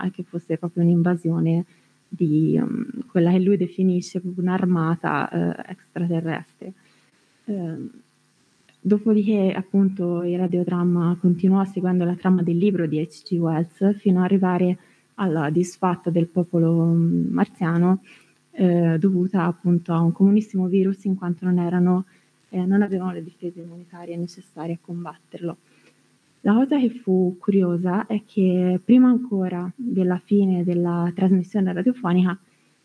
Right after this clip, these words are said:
eh, ci furono delle reazioni di vero e proprio panico tra, tra gli ascoltatori.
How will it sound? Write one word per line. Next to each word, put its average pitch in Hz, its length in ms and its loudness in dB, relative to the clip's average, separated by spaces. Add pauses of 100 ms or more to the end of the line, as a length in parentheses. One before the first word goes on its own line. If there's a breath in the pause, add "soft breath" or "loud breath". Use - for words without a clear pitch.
eh, 170 300 -4 (280)
ci - 140 0
furono 208 320 2
delle 180 200 0
reazioni 196 460 0
di 170 240 -2
vero 175 140 -2
e - 20 -2
proprio 175 320 -10
panico 175 560 0
tra, - 640 -6
tra 190 140 -4
gli 196 80 -2
ascoltatori. 170 760 -4